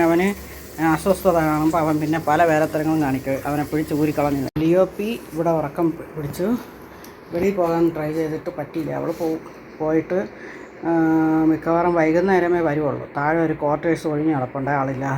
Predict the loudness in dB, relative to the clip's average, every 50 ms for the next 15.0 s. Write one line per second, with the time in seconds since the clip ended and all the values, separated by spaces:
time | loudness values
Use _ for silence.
0 | -4 -4 -4 -4 -2 0 0 0 0 0 0 0 0 0 0 0 0 0 -2 -2
1 | -2 -4 -6 -6 -8 -10 -14 -16 -18 -20 -20 -18 -18 -18 -18 -16 -10 -8 -2 0
2 | 2 2 2 2 0 -2 -4 -4 -4 -2 -2 0 0 -2 -2 -2 -2 -2 -2 -4
3 | -4 -8 -8 -10 -14 -16 -18 -18 -18 -18 -18 -18 -18 -18 -18 -18 -18 -18 -20 -20
4 | -20 -20 -20 -20 -20 -20 -12 -10 -8 -4 -4 -2 0 2 2 4 4 4 4 4
5 | 2 2 2 2 2 0 0 0 -2 -2 -2 0 -2 -2 -2 0 0 0 0 0
6 | -2 -6 -8 -6 -6 -4 -2 -2 -2 -2 -2 -4 -4 -6 -8 -6 -2 -2 -2 -2
7 | 0 -2 -2 -2 -2 -6 -10 -18 -18 -12 -10 -8 -8 -6 -6 -6 -6 -4 -2 0
8 | 0 0 0 0 0 2 2 2 2 2 0 -2 -6 -12 -18 -18 -18 -14 -6 -2
9 | 0 0 0 0 0 -2 2 2 2 2 2 -2 0 2 2 2 2 -4 -6 -8
10 | -10 -10 -8 -8 -8 -8 -8 -12 -18 -20 -20 -20 -20 -20 -20 -20 -20 -20 -20 -20
11 | -20 -20 -14 -8 -4 -2 0 2 2 4 4 4 4 2 2 4 4 6 6 8
12 | 8 8 8 8 8 6 4 2 -2 -8 -12 -14 -18 -18 -16 -10 -2 2 4 4
13 | 4 4 4 4 2 4 4 4 2 2 0 -2 -2 -2 -2 0 0 -2 -2 -4
14 | -6 -8 -12 -16 -20 -20 -20 -16 -4 2 4 6 6 6 6 6 6 6 4